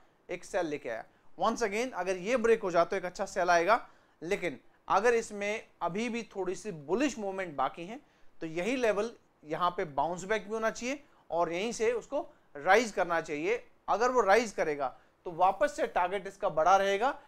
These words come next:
I think at least फ़ोर सिक्सटी का टारगेट या फ़ोर सिक्सटी फ़ाइव का टारगेट तो definitely आपको कल ही देखने को मिल जाएगा इन Hindalco। अगला ट्रेड हमारे पास है वो है Ramco सीमेंट। Ramco सीमेंट में क्या हुआ है, एक बड़ा सा फॉल आया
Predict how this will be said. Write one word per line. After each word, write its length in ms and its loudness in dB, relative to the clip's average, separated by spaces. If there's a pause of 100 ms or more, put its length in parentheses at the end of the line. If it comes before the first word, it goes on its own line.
(220)
I 100 2
think 200 -4
at 240 -2
least 260 -4
फ़ोर 180 0
सिक्सटी 420 -8
का 80 2
टारगेट 440 0
या 60 -2
फ़ोर 220 -4
सिक्सटी 280 -16
फ़ाइव 220 0
का 100 -4
टारगेट 300 -4
तो 80 -10
definitely 440 -6
आपको 320 -2 (340)
कल 120 4
ही 80 2
देखने 280 2
को 80 -10
मिल 140 -6
जाएगा 240 0
इन 120 -2 (340)
Hindalco। 460 8 (480)
अगला 220 6
ट्रेड 220 4
हमारे 260 6
पास 260 4
है 140 -2 (420)
वो 200 0
है 300 2 (180)
Ramco 480 2
सीमेंट। 340 -12 (520)
Ramco 360 4
सीमेंट 300 -4
में 100 -2
क्या 120 2
हुआ 280 0
है, 140 -10 (420)
एक 180 -4 (360)
बड़ा 380 8
सा 140 0
फॉल 280 4
आया 200 12